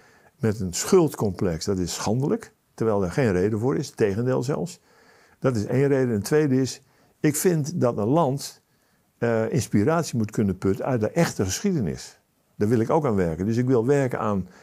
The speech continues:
dat veteranen zeggen, "Hè, er, er treedt iemand eindelijk eens voor ons op." Want die, de, de leiding van onze krijgsmacht durft het niet, want die, die zit onder de knoet van, eh, de politiek, hè. Maar vergis je niet, hoor. Dat is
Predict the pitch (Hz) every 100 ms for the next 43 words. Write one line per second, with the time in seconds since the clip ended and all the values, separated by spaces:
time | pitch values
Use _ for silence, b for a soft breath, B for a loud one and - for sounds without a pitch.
0 | B B - 101 - 101 113 135 127 92
1 | 90 117 123 95 107 107 92 131 117 127
2 | 117 104 123 131 107 87 123 95 87 101
3 | - - b b b b _ 98 90 90
4 | 101 92 107 117 110 95 98 90 98 113
5 | 101 95 87 110 110 123 143 170 113 90
6 | 87 87 90 110 107 98 92 - 120 104
7 | - 87 87 87 90 95 101 - 101 87
8 | 147 160 127 143 92 90 87 B B -
9 | - 101 117 127 92 101 98 95 110 -